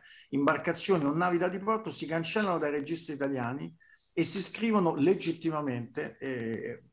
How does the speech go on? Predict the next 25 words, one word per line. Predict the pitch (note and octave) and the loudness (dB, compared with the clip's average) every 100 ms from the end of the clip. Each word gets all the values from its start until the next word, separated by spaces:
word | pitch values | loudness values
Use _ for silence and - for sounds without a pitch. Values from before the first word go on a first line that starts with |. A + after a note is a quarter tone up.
| - | -10
è | A#2+ | -2
assolutamente | A#2+ - C#3+ C#3 D#3 D#3+ C#3+ | 0 2 2 4 4 4 2
possibile | C#3 C3+ F3 G3 | 2 0 2 2
farlo, | G3 C#3+ C#3+ D3+ - - - - | 4 2 2 -4 -12 -20 -16 -2
presso | F#3+ G3 - G3+ F#3 F3+ | 2 4 2 0 0 4
un | F3 | 6
registro, | F3+ D#3+ E3 D#3+ - E3+ E3+ - - | 4 2 -2 -2 -2 0 0 -2 -8
eh, | C#3 C3 B2+ B2+ A#2+ | -4 -4 -2 -4 -4
na-, | C#3 D3+ D3+ | 0 0 0
nautico | C#3 D3+ C#3+ C#3+ C#3+ D3 D3+ - | 0 2 2 0 -4 -2 -2 4
europeo | E3 D#3+ D3+ C#3+ C3+ B2+ C3+ C3 | 4 6 2 0 -2 -2 -4 -10
di | - | -10
un | C#3+ C#3+ | -8 0
paese | D3+ C#3 C3+ | 0 0 -2
della, | C3 C3 B2+ | -2 -2 -2
de-, | C3 B2+ | -4 -4
della | B2+ B2 | -2 -2
U | A2+ G#2 | -2 -4
E. | G#2+ - - - | -8 -18 -20 -6
Noi | G3+ | 4
dobbiamo | G#3+ F#3+ F3 E3+ | 6 6 6 4
assolutamente | - - F#3+ F#3 G3 G#3+ E3+ D3 | 2 4 4 4 4 4 2 0
frenare | C3+ C3+ C#3 C3+ A#2+ B2 A2+ _ _ | 0 -2 0 0 0 -4 -8 _ _
questa | D3+ C#3 B2 | -6 -2 0
emorragia | B2 A2+ A2 G#2+ G#2+ A#2+ D3+ - | 0 0 0 -2 -2 -2 -4 -8